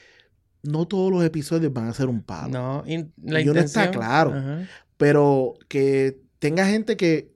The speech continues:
Speaker 1: eventualmente te va conociendo por el mismo video, se convierten en personas reales. Vamos a darle caso, tú
Speaker 2: Ha
Speaker 1: y yo no nos
Speaker 2: sucedido,
Speaker 1: conocíamos, ¿no?
Speaker 2: sucedió.
Speaker 1: Habíamos hablado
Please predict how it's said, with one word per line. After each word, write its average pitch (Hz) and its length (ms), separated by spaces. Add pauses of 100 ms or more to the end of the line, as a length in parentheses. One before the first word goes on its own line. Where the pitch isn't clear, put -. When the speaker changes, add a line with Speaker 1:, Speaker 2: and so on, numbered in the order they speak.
Speaker 1:
eventualmente 156 1120 (140)
te 120 120
va 117 120
conociendo 160 720
por 147 140
el 143 60
mismo 151 680
video, 147 640 (520)
se - 200
convierten 131 680
en 165 120
personas 151 440
reales. 151 520 (440)
Vamos 104 240
a 117 40
darle 117 180
caso, 160 320
tú 113 120
Speaker 2:
Ha 113 40
Speaker 1:
y - 20
yo 117 80
no 135 100
nos - 20
Speaker 2:
sucedido, 147 240
Speaker 1:
conocíamos, 165 560
¿no? 107 80
Speaker 2:
sucedió. 123 180
Speaker 1:
Habíamos 120 320
hablado 147 540